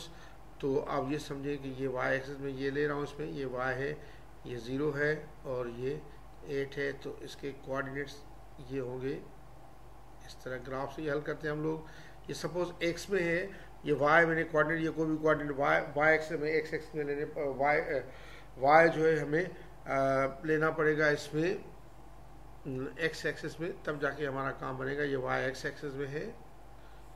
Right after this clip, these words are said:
कि जो हो, तो अब ये कहते हैं less than zero, यानी ये values, ये वैल्यूज ले, less than zero के हैं,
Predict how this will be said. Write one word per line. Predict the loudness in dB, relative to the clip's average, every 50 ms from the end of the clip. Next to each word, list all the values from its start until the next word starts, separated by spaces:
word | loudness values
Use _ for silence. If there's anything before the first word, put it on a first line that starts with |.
| -18 -18 -16 -10
कि | -6 -4 -2 -2 -2 -4 -6 -10 -14 -14
जो | -14 -10 -6 -4 -2 2
हो, | 2 2 2
तो | 0 -4 -10 -8 -6
अब | -6 -4 0
ये | 0 0
कहते | 0 0 0 2
हैं | 2
less | 4 4 6 6 6 6 6 4
than | 2 4 4 2
zero, | 2 2 4 2
यानी | 2 2 2
ये | 2 4 4 4
values, | 6 6 4 4 2 0 -4 -6 -6 -10 -12 -16 -18 -18 -18 -18 -18 -18 -18 -18 -18 -16 -8 -4
ये | -2
वैल्यूज | 0 0 0 0 -2 -4 0
ले, | 0 0
less | 2 2 0 0 0 0
than | -2 0 0 2
zero | 2 2 2
के | 2 0
हैं, | 0 0 0 -2 -8